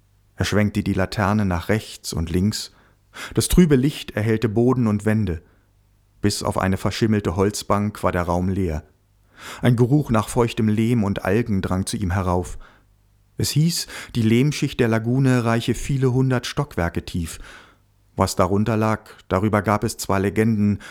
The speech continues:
aber Genaues wusste niemand, weil noch niemand gewagt hatte, so weit hinabzusteigen. Die Lubrike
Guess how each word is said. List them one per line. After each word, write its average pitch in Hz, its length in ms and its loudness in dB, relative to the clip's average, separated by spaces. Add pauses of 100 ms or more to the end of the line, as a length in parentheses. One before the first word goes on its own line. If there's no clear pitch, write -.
(220)
aber 98 160 -2
Genaues 95 560 0
wusste 95 260 -2
niemand, 98 480 2 (440)
weil 101 120 0
noch 95 140 0
niemand 98 420 0
gewagt 95 400 -2
hatte, 101 240 -2
so 92 260 0
weit 85 220 -2
hinabzusteigen. 87 880 -2 (1120)
Die 85 120 -2
Lubrike 90 760 0